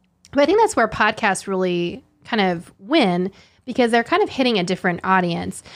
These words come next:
Um, I'm definitely a more visual learner, but for a lot of people, those auditory learners, they love that they can multitask while listening to this information, learning new things or getting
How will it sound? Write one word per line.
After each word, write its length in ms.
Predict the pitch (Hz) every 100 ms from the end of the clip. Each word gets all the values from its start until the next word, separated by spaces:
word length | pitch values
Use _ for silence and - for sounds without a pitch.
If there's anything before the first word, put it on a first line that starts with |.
| - -
Um, 200 | 208 185 185
I'm 200 | 247 311
definitely 680 | 269 233 208 185 190 185 185
a 140 | 190
more 200 | 190 175
visual 460 | 180 208 226 262 254
learner, 460 | 247 254 277 339 285
but 300 | 196 202 196
for 100 | 220
a 60 |
lot 240 | 208 214 262
of 60 |
people, 200 | 254 214
those 220 | 185 175 175
auditory 480 | 185 202 214 202 175
learners, 320 | 170 170 170
they 200 | - 180
love 360 | 180 185 214 262
that 140 | 202
they 80 | 180
can 200 | 180 180
multitask 1040 | 175 190 240 240 196 - 170 165 165 - - - -
while 180 | - 190
listening 320 | 208 233 247 208
to 40 |
this 120 | 190
information, 580 | 185 175 175 - 185 175
learning 340 | 190 240 240 220
new 140 | 202
things 380 | 196 185 185 180
or 120 | 165
getting 420 | 165 202 202 196